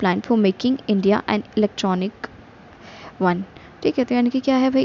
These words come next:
electronic जो भी आपकी चीज़ें हैं टू व्हीलर्स, उसके ऊपर ये आया है। तो fame to amendment किससे relate करेगा, तो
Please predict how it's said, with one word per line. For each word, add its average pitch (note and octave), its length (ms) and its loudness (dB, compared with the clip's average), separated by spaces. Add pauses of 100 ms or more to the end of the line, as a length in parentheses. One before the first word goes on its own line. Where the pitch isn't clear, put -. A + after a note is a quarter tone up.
(140)
electronic A3 540 0
जो G3+ 140 2
भी G3 120 0
आपकी G3 240 -2
चीज़ें G3+ 320 0
हैं G#3+ 180 4
टू G3+ 140 4
व्हीलर्स, G3 380 2 (160)
उसके A3+ 240 0
ऊपर G#3+ 240 0
ये G#3+ 100 -2
आया F#3 260 0
है। - 160 -8 (100)
तो G#3+ 80 -6
fame A3 300 2
to A#3+ 120 -2
amendment A3 340 0
किससे A3+ 220 -2
relate A3 260 0
करेगा, A3 240 0
तो C#4+ 200 2